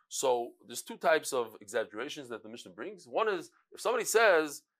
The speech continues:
you know, Kesher Nafshi, a hundred thousand people came to the convention. That's not a sheker. That's how people talk.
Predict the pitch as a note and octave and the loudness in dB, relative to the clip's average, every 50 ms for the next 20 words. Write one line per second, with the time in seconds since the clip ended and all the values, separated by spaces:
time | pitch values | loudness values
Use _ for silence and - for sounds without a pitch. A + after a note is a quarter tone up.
0 | _ _ _ _ _ _ _ _ _ _ - A#2+ C#3+ F3 - B3+ - A#3 - - | _ _ _ _ _ _ _ _ _ _ -4 2 4 6 6 6 6 4 2 -4
1 | _ _ _ _ _ _ _ _ _ _ - - B3 B3+ B3+ - A3+ A3+ B3 C#4 | _ _ _ _ _ _ _ _ _ _ 2 4 4 4 4 2 2 4 4 4
2 | C#4 B3+ - - B3+ B3+ A#3+ A3 G#3 - _ _ _ _ _ _ _ _ _ _ | 4 2 0 -4 -6 -6 -8 -8 -12 -18 _ _ _ _ _ _ _ _ _ _
3 | _ _ _ _ - - - - D4+ D4 A#3+ G#3 B3 B3+ A3+ - - A#3+ B3 B3 | _ _ _ _ -14 -8 2 2 2 2 2 0 -2 -4 -4 0 4 4 6 6
4 | B3 A#3 G#3 A3+ G3+ - A#3+ A#3+ F#3+ G#3 - - A3 A3 G#3 - G3+ F3 F3 - | 6 4 2 -2 -6 -6 -8 -4 -4 -6 -4 -2 -4 -4 -4 -6 -8 -8 -4 -4
5 | F3 E3 F3+ E3 D3 - - - - _ _ _ _ _ _ _ _ _ _ _ | 2 4 4 4 4 0 -6 -14 -16 _ _ _ _ _ _ _ _ _ _ _
6 | _ _ _ _ _ _ _ _ _ - - - - B2 D#3+ F#3+ G#3+ - - - | _ _ _ _ _ _ _ _ _ -12 -10 -6 2 4 4 4 4 2 -2 -6
7 | D#3 E3+ F#3 F#3 F#3 E3+ D#3 - - E3 B2 - - G2 F2+ - _ _ _ _ | 0 2 2 4 4 2 0 0 0 -2 -2 -2 -4 -16 -20 -20 _ _ _ _
8 | _ _ _ _ _ _ G2+ B2 F3+ G#3+ - G#3+ F#3+ F#3 - G3 E3+ F#3 F3+ - | _ _ _ _ _ _ 2 2 2 2 4 0 0 -2 -2 -8 -8 -8 -8 -2
9 | - F#3+ F3+ D#3+ - | 2 2 2 2 0